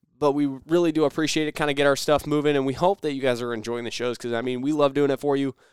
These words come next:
I love going solo at times just because it is fun to kinda give myself a brain, a brain break and see what I can talk about, even though sometimes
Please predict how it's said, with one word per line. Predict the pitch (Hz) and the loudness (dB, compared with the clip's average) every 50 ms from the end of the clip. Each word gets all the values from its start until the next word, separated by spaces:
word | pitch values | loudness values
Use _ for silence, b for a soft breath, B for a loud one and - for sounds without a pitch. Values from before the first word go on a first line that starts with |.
| b b b b b - | b b b b b -6
I | 127 123 135 | -2 0 2
love | 143 147 147 139 127 | 4 4 4 2 2
going | 131 139 139 139 131 | 2 0 0 0 0
solo | - - 143 135 139 135 131 131 | 0 -2 -2 0 0 2 2 0
at | 127 127 | 0 0
times | - 139 131 131 131 135 - | -2 -4 -4 -2 -4 -4 -4
just | - 139 - | -6 -6 -6
because | - 143 - 147 135 139 | -4 -4 -2 -2 -2 -2
it | 170 226 | -4 -4
is | 285 220 - | -6 -8 -8
fun | - - 151 147 143 | -6 -4 -2 -2 -2
to | 139 | -2
kinda | - 156 147 135 | -2 -4 -4 -4
give | 127 120 123 131 131 | -4 -2 -2 -2 0
myself | 131 127 - - 123 123 | -2 -4 -4 -6 -6 -8
a | |
brain, | 120 - 120 120 123 123 127 123 123 - _ _ _ _ _ _ _ _ _ _ _ _ - | -8 -6 -4 -2 -2 -2 -2 -4 -6 -10 _ _ _ _ _ _ _ _ _ _ _ _ -12
a | - | -8
brain | 135 123 135 135 131 123 | -2 0 0 2 2 2
break | 120 127 127 120 - | 2 0 0 0 -4
and | - | -8
see | - - 165 | -6 -2 0
what | 156 151 143 | 0 0 0
I | |
can | 135 - 123 | -2 -4 -4
talk | - - 143 139 - | 0 0 0 2 2
about, | 135 135 131 | 0 -2 0
even | 131 123 123 | -2 -2 -2
though | 120 123 | -2 -2
sometimes | 117 - - 147 147 131 143 131 120 123 117 - | -2 -2 -2 -2 -2 -2 -4 -6 -6 -6 -8 -10